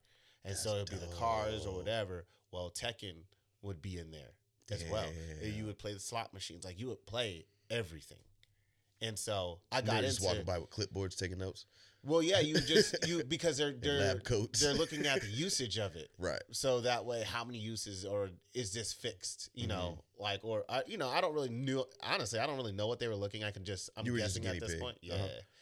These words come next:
Speaker 1: And I didn't mind being a guinea pig
Speaker 2: That's
Speaker 1: either.
Speaker 2: fine. That sounds dope. I would do the same shit.
Speaker 1: I loved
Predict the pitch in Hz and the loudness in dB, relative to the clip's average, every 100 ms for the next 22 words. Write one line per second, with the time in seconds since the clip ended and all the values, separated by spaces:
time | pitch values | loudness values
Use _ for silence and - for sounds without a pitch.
0 | - 104 117 113 104 107 101 92 85 85 | -8 -2 0 0 0 -2 -2 -6 -6 -8
1 | 82 82 82 80 87 110 - 90 95 95 | -10 -8 -10 -8 -2 -2 0 0 0 -2
2 | 95 117 101 87 98 98 82 98 92 82 | -2 -2 -2 -2 0 0 -2 -2 -2 -4
3 | 85 87 107 117 120 104 98 98 104 104 | -4 -4 -4 0 2 2 0 2 4 4
4 | 104 104 104 98 | 6 6 4 0